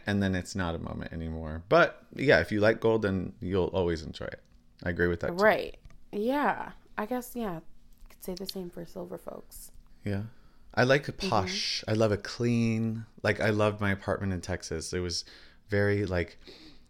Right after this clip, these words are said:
Speaker 1: everything is very clean and, like, white and marble and,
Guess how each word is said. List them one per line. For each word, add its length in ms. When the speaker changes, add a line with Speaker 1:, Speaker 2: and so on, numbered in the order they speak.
Speaker 1:
everything 400
is 80
very 220
clean 580
and, 120
like, 220
white 540
and 180
marble 840
and, 420